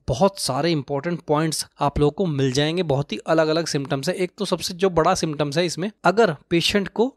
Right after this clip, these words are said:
कंजेशन है नोज में या फिर बहुत ज्यादा कोराइजा हो गया है तो उसमें उसकी जो स्मेल है वो उस लॉस्ट हो जाएगी, यानी कि reduce sense of smell, उसको स्मेल आनी बिल्कुल बंद हो जाएगी। तो ये अमोनियम म्यूर का बहुत ही इंपॉर्टेंट सिम्टम है।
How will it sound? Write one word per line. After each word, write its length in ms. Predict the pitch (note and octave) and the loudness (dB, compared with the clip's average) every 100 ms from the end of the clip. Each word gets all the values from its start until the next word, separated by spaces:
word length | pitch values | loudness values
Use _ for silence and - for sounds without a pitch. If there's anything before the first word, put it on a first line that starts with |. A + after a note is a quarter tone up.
| - | 0
कंजेशन 440 | D#3+ E3 E3+ G#3+ | 2 4 4 4
है 100 | F#3 | 4
नोज 280 | F#3 F3+ F3 | 4 2 0
में 140 | G3 F#3+ | 0 0
या 80 | |
फिर 140 | E3 E3+ | 0 0
बहुत 200 | C#3 C#3+ | 0 0
ज्यादा 180 | D3 D3 | 0 2
कोराइजा 440 | D3 C#3 C#3 F#3+ | 2 2 4 4
हो 140 | E3+ | 2
गया 180 | E3 E3+ | 2 2
है 140 | F3 A#3 | 0 -2
तो 200 | - - | -8 -6
उसमें 380 | G3 - A#3+ C#4+ - | -6 -2 -2 -2 -4
उसकी 240 | F3+ - | -4 0
जो 140 | G3 C4 | 4 4
स्मेल 440 | - E3 F#3 F#3+ | 4 2 4 4
है 220 | D#3 C3 _ | 0 -2 _
वो 380 | C3+ B2+ G#3+ - _ | -4 0 0 -2 _
उस 200 | F#3 - - _ - | -6 -6 -8 _ -10
लॉस्ट 360 | D3 C3 - - | 0 2 2 0
हो 40 | |
जाएगी, 340 | D#3 E3+ F3 F3 | 0 0 0 -2
यानी 180 | D#3 D#3 | -2 -2
कि 160 | A3+ - | -6 -2
reduce 520 | C3 C#3 G#3+ A3 - | 0 2 2 2 2
sense 300 | D3+ D3 - | 0 0 0
of 100 | A3 | 0
smell, 360 | - - C3+ C3+ | -2 -4 -2 -2
उसको 380 | C3+ - G#3+ A#3+ | -4 -2 -2 -2
स्मेल 360 | - - F3+ E3+ | -4 2 4 4
आनी 200 | D3+ D#3 | 2 0
बिल्कुल 380 | C#3 - A#3+ - | -2 0 -2 -2
बंद 300 | B2+ A2+ E3+ | -2 2 4
हो 60 | C#3+ | 2
जाएगी। 320 | B2+ C3 C#3 | 0 -2 -2
तो 100 | D#3 | -2
ये 120 | F#3+ | -2
अमोनियम 460 | A3+ D#3 D#3 E3 F3+ | -2 0 0 0 -2
म्यूर 260 | D#3+ D3+ C#3+ | -2 -2 0
का 120 | E3+ | 0
बहुत 280 | C3 C3 F#3 | 2 0 -2
ही 60 | |
इंपॉर्टेंट 520 | E3 C3+ B2+ F3 G#3+ | -4 0 -2 -2 -6
सिम्टम 420 | - C3+ B2 B2+ | -4 -4 -4 -6
है। 100 | B2 | -6